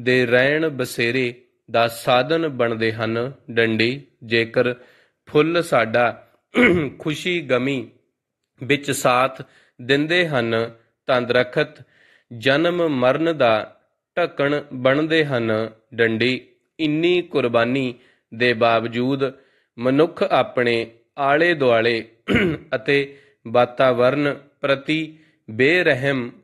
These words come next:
ਕਿਉਂ ਹੈ? ਪ੍ਰਸ਼ਨ ਚਿੰਨ੍ਹ। ਧਰਤੀ ਤੇ ਮਨੁੱਖ ਦੀ ਹੋਂਦ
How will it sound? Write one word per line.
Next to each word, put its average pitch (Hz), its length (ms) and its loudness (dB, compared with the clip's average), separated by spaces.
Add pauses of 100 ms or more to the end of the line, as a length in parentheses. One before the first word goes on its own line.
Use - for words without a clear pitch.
ਕਿਉਂ 160 280 -2
ਹੈ? 113 480 -2 (120)
ਪ੍ਰਸ਼ਨ 120 340 -6
ਚਿੰਨ੍ਹ। 127 400 -4 (560)
ਧਰਤੀ 170 480 0
ਤੇ 139 220 0 (460)
ਮਨੁੱਖ 123 440 -2 (480)
ਦੀ 127 240 0
ਹੋਂਦ 131 400 0